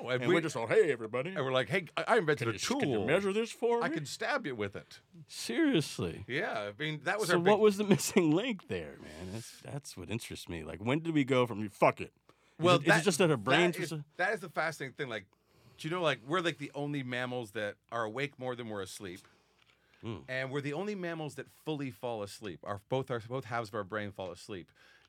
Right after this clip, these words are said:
Speaker 1: Every other mammal, only half of the brain is ever fully, e-, ever asleep.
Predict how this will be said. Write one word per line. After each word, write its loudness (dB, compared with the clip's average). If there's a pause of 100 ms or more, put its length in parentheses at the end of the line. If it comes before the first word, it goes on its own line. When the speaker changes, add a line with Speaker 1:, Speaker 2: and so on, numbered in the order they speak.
Speaker 1:
Every 2
other 0
mammal, -4
only -6
half -8
of -18
the -8
brain -6
is -12
ever -6
fully, -10
e-, -10
ever -4
asleep. -10